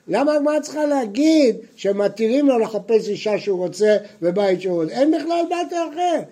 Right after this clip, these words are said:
לפי הרמב"ן אין בכלל בית אחר. משמע שיש בית אחר. כמו הר"ן, כמו הר"ן,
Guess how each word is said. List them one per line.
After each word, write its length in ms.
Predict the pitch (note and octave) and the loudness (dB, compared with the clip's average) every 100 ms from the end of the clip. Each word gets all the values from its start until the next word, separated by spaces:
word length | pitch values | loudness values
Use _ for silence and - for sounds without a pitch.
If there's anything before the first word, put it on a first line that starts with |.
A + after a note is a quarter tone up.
| - - | -18 -4
לפי 120 | B3 | 0
הרמב"ן 520 | B3 A#3+ A#3+ G3 F3 | 2 2 0 -2 -2
אין 180 | A3 B3+ | -2 -4
בכלל 360 | B3+ C4 C4 B3+ | -6 -6 -6 -6
בית 280 | B3 B3 B3 B3+ B3 | -6 -6 -6 -8 -6
אחר. 300 | C4+ D#4+ A3+ - - | -6 -6 -6 -14 -4
משמע 440 | G3 E3+ C#3+ D#3 C#3+ - - _ | 0 0 -4 -8 -8 -14 -20 _
שיש 560 | - C3+ E3+ B3+ G3+ G#3 | -8 0 4 6 4 0
בית 300 | F3+ D#3+ D3 | -4 -4 -4
אחר. 460 | D3 B2+ - B2 G#2+ _ _ _ | -8 -10 -12 -14 -14 _ _ _
כמו 240 | B2 C#3+ E3+ | -8 -4 -2
הר"ן, 320 | F#3+ B3 G#3 | -2 -2 -6
כמו 200 | D#3 C#3 | -6 -6
הר"ן, 440 | B2+ C#3 A#3+ G#3+ | -4 -2 0 -2